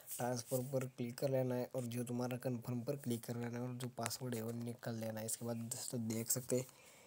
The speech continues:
इधर से जो हमारे टीआरएक्स है, है वो transfer हो जाएगी दोस्तों, देख सकते हैं।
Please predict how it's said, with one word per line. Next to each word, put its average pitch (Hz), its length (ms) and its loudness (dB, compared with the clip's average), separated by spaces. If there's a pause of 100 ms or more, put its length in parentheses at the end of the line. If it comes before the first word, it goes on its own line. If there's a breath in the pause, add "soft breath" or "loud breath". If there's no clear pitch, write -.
(180 loud breath)
इधर 127 220 6
से 139 180 4
जो 135 120 4
हमारे 117 360 2
टीआरएक्स 120 580 2
है, 120 300 4 (160)
है 110 340 2 (180)
वो 127 600 4
transfer 117 540 0
हो 120 380 -2
जाएगी 113 400 0
दोस्तों, 113 400 -2
देख 110 220 2
सकते 117 280 -2
हैं। 120 120 -2